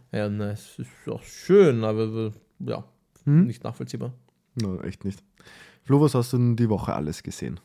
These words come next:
Speaker 1: Äh, was hab ich denn gesehen? Äh, einiges. Ich habe gesehen, womit fange ich denn an? Die Fablemans, nehmen wir den doch, der ist aktuell.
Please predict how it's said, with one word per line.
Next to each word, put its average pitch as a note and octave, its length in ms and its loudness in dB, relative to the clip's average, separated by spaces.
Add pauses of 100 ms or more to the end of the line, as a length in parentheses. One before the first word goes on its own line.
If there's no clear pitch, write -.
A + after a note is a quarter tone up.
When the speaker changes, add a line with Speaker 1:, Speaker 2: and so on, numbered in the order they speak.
Speaker 1:
Äh, C#3+ 80 -4
was A#2+ 580 0
hab C3 120 0
ich F3 60 -4
denn C3+ 180 -4
gesehen? A#2+ 600 -4 (240)
Äh, A2 420 0
einiges. B2+ 760 -4 (220)
Ich - 100 -20
habe A2 640 2
gesehen, A2 540 -10
womit F#3 200 -6
fange D3+ 220 -4
ich F3+ 120 -4
denn D#3 200 -6 (100)
an? G#2 440 -8 (840)
Die - 60 -20
Fablemans, B2 800 -6
nehmen D#3 220 -4
wir D3+ 60 -8
den D3+ 220 -6
doch, - 260 -12
der C3+ 100 -4
ist - 80 -6
aktuell. A2+ 400 -10